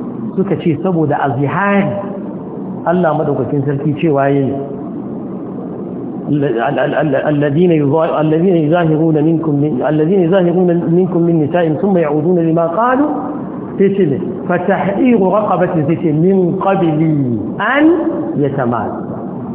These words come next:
Kaga sai an yi kafarar sannan. To sai suka ce na rantsuwa ma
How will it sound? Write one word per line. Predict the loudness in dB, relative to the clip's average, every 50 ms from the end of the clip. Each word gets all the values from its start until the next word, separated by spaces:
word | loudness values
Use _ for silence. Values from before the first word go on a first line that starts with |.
| -10 -10 -10 -10 -8 -6 -2
Kaga | -2 0 0 0 0 0
sai | 0
an | 0 2 2
yi | 2 0
kafarar | 0 -2 -2 -2 -2 -2 -2 -2 -2 -4
sannan. | -4 -4 -4 -4 -4 -6 -8 -10 -10 -10 -10 -10 -10 -8 -8 -8 -8 -8 -8 -8 -8 -8 -8 -8 -10 -10 -10 -8 -10 -10 -10 -10 -10 -10 -10 -10 -10 -10 -10 -10 -10 -8 -6
To | -4 -2 0
sai | 2 2 2 0
suka | 0 0 0 -2
ce | -2 0 0 2 2
na | 2 2 2
rantsuwa | 4 4 2 2 2 0 0 0 2 2 2
ma | 2 0